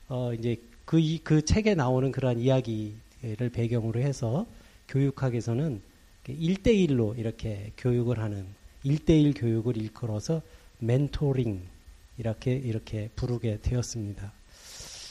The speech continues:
어, 이래-, 이렇게 일대일 교육의 그 전통은 아주, 어, 오래전부터, 어, 내려온 거죠. 그러니까. 그래서 그 과거에,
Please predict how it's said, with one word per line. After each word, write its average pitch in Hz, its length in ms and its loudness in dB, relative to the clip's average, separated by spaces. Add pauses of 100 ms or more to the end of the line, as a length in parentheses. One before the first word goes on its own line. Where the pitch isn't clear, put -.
(420)
어, 131 460 -2
이래-, 196 380 6
이렇게 190 400 0
일대일 214 600 6
교육의 175 440 4
그 147 120 -2
전통은 139 500 -2
아주, 127 400 0 (340)
어, 113 140 -4
오래전부터, 151 760 6
어, 107 460 -4
내려온 135 720 2
거죠. 120 440 -2
그러니까. 123 480 -4 (600)
그래서 139 460 0 (1040)
그 143 320 2
과거에, 180 920 4